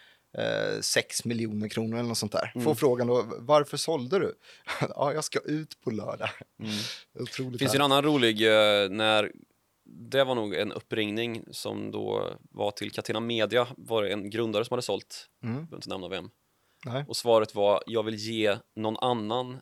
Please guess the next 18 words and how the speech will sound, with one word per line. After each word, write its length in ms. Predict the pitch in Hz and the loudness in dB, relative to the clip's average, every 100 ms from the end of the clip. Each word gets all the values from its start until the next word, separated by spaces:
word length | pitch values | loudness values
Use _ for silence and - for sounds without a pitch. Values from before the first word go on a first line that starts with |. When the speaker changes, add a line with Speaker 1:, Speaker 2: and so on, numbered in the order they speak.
| _ | _
Speaker 2:
chansen 600 | - 117 98 - 104 101 - _ _ _ _ | -6 -4 -4 -6 -8 -10 -14 _ _ _ _
att, 340 | - _ - - | -20 _ -20 -16
eh, 220 | - - | -14 -14
göra 340 | - 113 107 107 | -12 -4 -4 -4
en 80 | 107 | -8
bra 240 | 107 101 | -10 -10
affär." 380 | - - 120 113 - | -12 -10 -10 -10 -14
Speaker 1:
<laughs> 40 | 554 523 - _ _ _ _ _ - - - - _ - | -18 -18 -20 _ _ _ _ _ -6 -4 -6 -14 _ -10
Ja, 60 | 110 | -2
Speaker 2:
Han 80 | 135 | 0
Speaker 1:
det 40 | |
är 20 | |
Speaker 2:
hade 0 | |
Speaker 1:
också 140 | 151 175 | 0 -2
Speaker 2:
sålt 220 | - 110 | -6 -6
Speaker 1:
snyggt. 140 | - - | -12 -14
Speaker 2:
det. 40 | |
Ja. 200 | - 107 | -8 -8